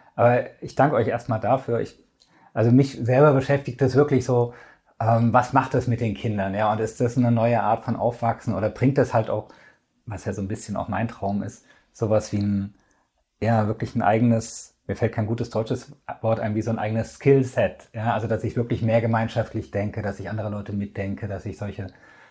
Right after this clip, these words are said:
Sachen, du hast jetzt als Beispiel gewaltfreie Kommunikation, aber mal unabhängig vom Titel,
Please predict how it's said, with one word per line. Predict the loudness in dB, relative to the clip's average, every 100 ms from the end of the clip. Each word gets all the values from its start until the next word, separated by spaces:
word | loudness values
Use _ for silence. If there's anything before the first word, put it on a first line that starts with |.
| _
Sachen, | -6 -4
du | -4
hast | -4
jetzt | -6 -6 -12
als | -6
Beispiel | -8 -6 -6
gewaltfreie | -4 -4 -6 -8 -8
Kommunikation, | -6 -8 -8 -10 -10 -2 0 0
aber | -2 -8 -14 -20 _ -4
mal |
unabhängig | 0 2 0 -4 -6
vom | -4 -4 -4
Titel, | -6 -6 -4 -6